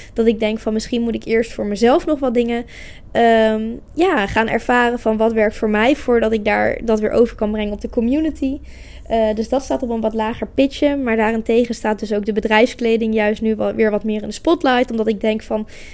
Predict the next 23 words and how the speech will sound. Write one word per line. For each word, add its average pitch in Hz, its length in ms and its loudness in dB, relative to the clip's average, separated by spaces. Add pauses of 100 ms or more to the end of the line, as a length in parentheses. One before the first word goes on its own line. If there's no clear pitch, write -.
(200)
dat 220 180 4
wat 226 140 4
ik 214 140 2
doe 240 140 4
met 214 140 0
die - 120 -10
eerlijke 220 440 0
kleding 220 420 2
bij 196 260 0
Impress 233 640 0
is 226 180 0
iets - 180 -4
wat 214 120 -2
ik 220 100 -6
eigenlijk 233 400 -4
ook 240 240 4
heel 233 160 4
graag 220 220 -2
wil 220 160 0
doorvoeren 220 520 0
naar 208 100 -2
de 214 80 -2
bedrijfskleding. 233 880 2